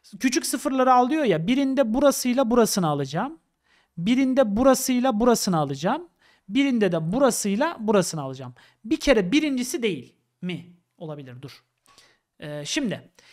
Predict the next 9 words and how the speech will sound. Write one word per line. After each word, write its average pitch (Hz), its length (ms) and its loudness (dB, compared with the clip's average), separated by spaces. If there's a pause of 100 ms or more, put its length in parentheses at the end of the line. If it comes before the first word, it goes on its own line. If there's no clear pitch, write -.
(280)
Eksi 302 320 -2
sonsuzdan 302 520 0
eksi 269 280 -4
üçe. 165 260 -4
Bak 156 180 -4
burası 269 580 0
eksi 247 340 -4
sonsuzdan 285 760 -2 (420)
n'ye. 196 720 0